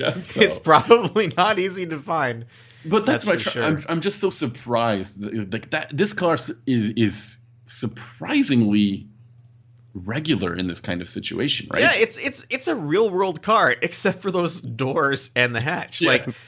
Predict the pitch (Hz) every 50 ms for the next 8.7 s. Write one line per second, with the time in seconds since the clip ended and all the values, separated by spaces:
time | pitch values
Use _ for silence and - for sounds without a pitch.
0 | - - 127 147 160 202 214 - 247 269 254 226 196 170 185 196 196 196 - 214
1 | 196 175 165 156 160 170 175 170 170 - 160 135 - 151 151 - 151 120 117 117
2 | 113 - 135 123 147 170 170 - 196 202 185 185 185 170 151 156 165 160 165 151
3 | 151 143 135 123 117 135 143 143 170 165 156 170 160 175 170 180 190 190 180 -
4 | 156 156 - 185 156 151 139 147 165 190 185 - 170 - 170 151 151 151 147 -
5 | - 139 135 143 165 175 175 - 151 131 - 95 107 - - - - 165 147 151
6 | 151 160 170 180 - - - 165 151 156 165 165 175 175 170 - 175 170 160 175
7 | - 170 175 185 - - - - 160 190 233 302 294 247 - - 208 226 233 233
8 | 202 - - - - 131 147 175 202 185 165 143 127 -